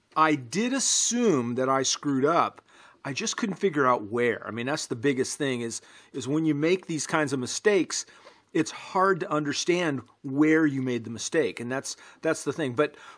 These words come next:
but starting from the proposition that, geez, something isn't working the way I think it ought to, in this case, a container, is not working the way I think it ought to, what did I screw up? Not,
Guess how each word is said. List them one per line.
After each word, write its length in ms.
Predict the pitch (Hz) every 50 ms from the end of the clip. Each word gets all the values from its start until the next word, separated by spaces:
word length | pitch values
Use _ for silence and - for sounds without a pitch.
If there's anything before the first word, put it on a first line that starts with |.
| _ -
but 440 | 120 107 214 240 220 170 151 -
starting 640 | - - - - - - 175 175 208 214 233 233 226
from 240 | - 233 220 220 214
the 60 | 208
proposition 720 | 208 - 202 202 202 - 175 143 151 196 185 - 147 135 131
that, 340 | 131 127 123 120 - - - _ _ - - _ _ -
geez, 480 | - - 233 226 190 151 117 - - - _ _ _ _ - _ _
something 500 | - - - - 196 220 214 - 277 269
isn't 240 | 277 269 - 233 -
working 340 | 185 196 208 - - 190 165
the 60 | 170
way 140 | 165 170 170
I 60 | 151
think 300 | - - 196 196 175 -
it 100 | 151 -
ought 220 | - 120 113 - -
to, 220 | - 120 95 92 107
in 120 | 123 131
this 140 | 139 139 -
case, 260 | - 143 139 131 -
a 40 | 135
container, 720 | - 131 120 107 - - 170 160 151 135 110 104 117 120 _ - - - - - - - - - _ _ _ _ -
is 180 | 185 156 143
not 220 | 190 233 269 269 -
working 260 | 214 214 208 208 185
the 80 | 175
way 140 | 175 175 170
I 40 | 151
think 260 | 135 - 226 233 -
it 80 | 208 175
ought 200 | 175 165 156 -
to, 320 | - 139 120 117 117 110 - _ _ _ _ _ _ _ _ _ _ _ _ _ _ _ _ _ _ _ _ - - _ _ _ _ -
what 280 | 120 139 190 233 -
did 140 | - 254 202
I 120 | 196 180 175
screw 400 | - - - - 160 143 139 -
up? 260 | 180 - - _ _ _ _ _ _ _ _ _ _ _ _ _ _ _ _ _ _ _ - -
Not, 400 | 123 139 160 185 214 233 - -